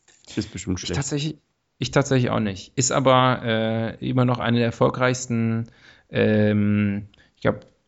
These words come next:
Speaker 2: ich glaub sogar, also entweder auf Nummer zwei hinter Star Wars oder sogar vor Star Wars, äh, als erfolgreichste, was, ähm, was Merchandising angeht. Also, äh, Krempel, der mit Cars verkauft wird, geht bis heute wie Bolle bei Kindern.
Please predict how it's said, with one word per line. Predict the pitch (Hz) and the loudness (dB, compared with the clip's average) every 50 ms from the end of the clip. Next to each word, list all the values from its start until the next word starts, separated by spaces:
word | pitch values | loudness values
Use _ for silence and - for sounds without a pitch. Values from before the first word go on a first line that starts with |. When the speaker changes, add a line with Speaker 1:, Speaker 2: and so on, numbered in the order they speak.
| _ _ _ _ | _ _ _ _
Speaker 2:
ich | - - - - | -16 -14 -8 -4
glaub | - 117 117 | -4 -4 0
sogar, | - 127 113 110 104 - | 0 2 2 4 2 2
also | - 107 113 107 - | 2 0 0 -2 -2
entweder | - - 120 123 113 127 117 113 110 - - - - - - - - - - | -4 -2 0 2 4 4 4 4 4 2 -2 -8 -16 -20 -18 -18 -16 -6 -4
auf | 117 117 113 - | -4 -2 4 6
Nummer | 120 117 110 | 6 6 6
zwei | 113 - 117 113 113 | 6 4 4 4 6
hinter | 123 135 156 147 | 6 6 4 4
Star | - 147 143 143 | 4 2 4 4
Wars | 143 143 135 | 4 2 2
oder | - 123 120 120 113 | 2 4 4 4 4
sogar | 117 107 113 113 113 | 4 2 2 2 0
vor | - - 120 123 131 | 2 2 2 2 2
Star | 127 - 117 113 117 | 2 2 2 2 2
Wars, | 117 113 - | 2 0 -2
äh, | - - 113 - | -2 -2 0 0
als | - - | 0 -2
erfolgreichste, | - 120 - 120 127 131 127 120 - 120 107 | -4 -2 0 2 2 4 2 2 2 0 0
was, | 113 117 - - - - - | 0 -2 -2 -4 -6 -6 -4
ähm, | 117 107 107 107 107 107 104 107 107 107 - - - - - _ | -2 0 2 2 2 2 2 0 0 -2 -6 -12 -18 -20 -6 _
was | - 113 - | 0 4 6
Merchandising | 123 143 175 - - 123 107 101 98 98 95 98 92 - | 6 6 6 4 2 2 2 2 0 0 -2 -6 -6 -6
angeht. | 92 95 95 98 95 90 - - - | -8 -8 -6 -6 -8 -8 -10 -6 -4
Also, | 107 101 104 104 104 104 104 104 | -2 0 0 0 2 2 2 0
äh, | 98 82 - 101 101 104 101 104 104 - _ _ | -2 -2 -2 0 0 0 0 0 -2 -4 _ _
Krempel, | - 135 135 139 151 147 156 120 107 110 | 0 2 2 2 2 2 2 2 2 2
der | 104 104 101 104 101 - - - - - - | 0 -2 -2 -4 -4 -6 -6 -10 -10 -10 -8
mit | 110 110 107 107 | -10 -10 -10 -8
Cars | - 117 113 123 - | -6 -6 -4 -4 -6
verkauft | - 110 - - 104 98 104 - | -6 -10 -6 -4 -4 -6 -4 -6
wird, | 113 110 107 - - | -8 -8 -8 -6 -6
geht | 127 123 127 | -6 -4 -4
bis | - 123 - - | -6 -6 -2 0
heute | 120 117 113 117 110 110 110 104 107 - _ _ _ _ _ _ | 0 0 0 0 -2 -2 -4 -6 -8 -12 _ _ _ _ _ _
wie | 117 107 | -2 0
Bolle | 110 110 107 104 98 92 92 - | 2 2 2 2 0 -2 -4 -6
bei | - 110 | -6 -8
Kindern. | - - 95 92 95 95 98 98 | -6 -6 -6 -4 -4 -4 -6 -8